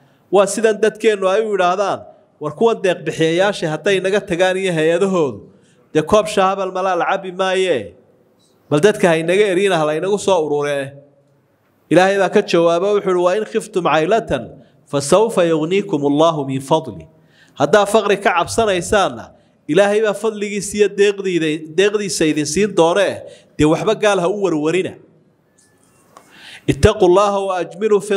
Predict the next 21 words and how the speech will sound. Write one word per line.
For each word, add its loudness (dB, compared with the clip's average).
talab." 0
Rasuulkeennuna 2
wuxuu -2
leeyahay, 0
sallallahu 0
alayhi -2
wa -2
sallam, -2
"War 4
cisigiinna 0
iyo 4
sharaftiinna -2
ilaashada 0
oo, -2
Ilaahay 2
ka -2
cabsada -2
oo, 0
arsaaqada 0
raadinteeda 0
wanaajiya, -2